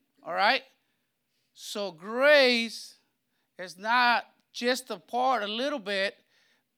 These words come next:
but it's so much in our lives that without it, we're not gonna make it. So yes, thank for the grace of God,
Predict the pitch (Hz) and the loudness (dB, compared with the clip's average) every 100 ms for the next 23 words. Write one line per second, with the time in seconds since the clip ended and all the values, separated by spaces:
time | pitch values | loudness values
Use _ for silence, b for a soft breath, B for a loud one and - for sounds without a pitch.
0 | - 185 196 - - - - 269 277 240 | -8 -6 -4 -6 -8 -8 -4 -2 0 0
1 | 254 233 226 190 175 180 220 220 185 160 | 0 -2 -4 -8 -6 -2 2 2 0 -4
2 | 156 170 156 196 226 190 160 - 160 165 | -12 -12 -8 -2 0 0 -4 -12 -18 -16
3 | 165 165 185 196 190 170 180 175 - - | -16 -8 -6 -6 -8 -12 -10 -10 -14 -20
4 | _ _ _ _ _ _ _ _ _ _ | _ _ _ _ _ _ _ _ _ _
5 | - - 175 202 254 214 - - 240 254 | -16 -14 -12 -4 -2 -2 -6 -6 -6 -6
6 | 247 214 185 220 - 165 156 226 240 185 | -12 -12 -8 -8 -8 -14 -2 2 4 2
7 | 175 | 0